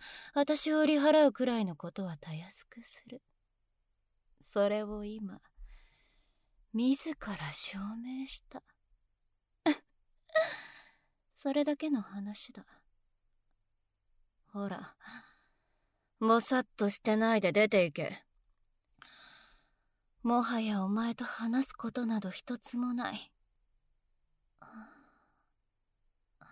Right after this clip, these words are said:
お前、つくづく冷てんだな。交渉が破談になりそうな時に、まさか国王がどうとか言い出して、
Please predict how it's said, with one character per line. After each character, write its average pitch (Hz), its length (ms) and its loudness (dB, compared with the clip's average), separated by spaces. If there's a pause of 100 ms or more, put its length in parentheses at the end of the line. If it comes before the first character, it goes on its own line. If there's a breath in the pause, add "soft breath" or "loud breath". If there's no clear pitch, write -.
(1800 soft breath)
お 254 80 -4 (120)
前、 175 520 -2
つ - 160 -14
く - 160 -12
づ 277 180 -14
く 285 180 -8
冷 254 200 -8
て 285 200 -10
ん 285 80 -4
だ 262 140 -6
な。 254 420 -10 (760)
交 208 200 8
渉 214 320 -2
が 214 100 -2
破 220 220 -2
談 226 240 2
に 233 100 2
な 233 160 0
り 233 80 -2
そ 247 200 -4
う 247 80 0
な 214 140 -2
時 202 320 -8
に、 - 240 -8 (680 loud breath)
ま 233 240 4
さ 233 200 -4
か 196 200 -6
国 226 400 -2
王 285 160 8
が 247 160 0
ど 247 140 0
う 269 80 4
と 247 120 -2
か 220 140 -4
言 226 180 -2
い 240 60 -6
出 254 140 -6
し - 140 -10
て、 - 340 -12